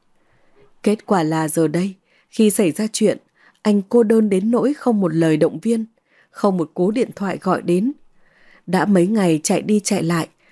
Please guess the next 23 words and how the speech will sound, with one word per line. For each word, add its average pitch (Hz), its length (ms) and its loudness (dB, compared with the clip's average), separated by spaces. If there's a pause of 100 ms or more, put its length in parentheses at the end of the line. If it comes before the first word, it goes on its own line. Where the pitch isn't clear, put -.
(120)
ăn 226 160 2
uống 208 280 2
không 226 200 0
ra 196 180 -2
gì, 165 280 2 (480)
và 185 140 2
mấy 165 220 0
đêm 233 280 0 (320)
anh 190 220 0
thức 294 240 -2
trắng 196 320 -2
vì 214 120 4
suy 202 180 -2
nghĩ 185 220 2
quá 190 240 0
nhiều. 208 360 2 (680)
Nay 185 220 0
anh 185 220 -4
ngấm 180 220 -2
mệt, 208 160 2 (460)
nằm 196 180 0
thiếp 285 300 -10
đi 208 300 -2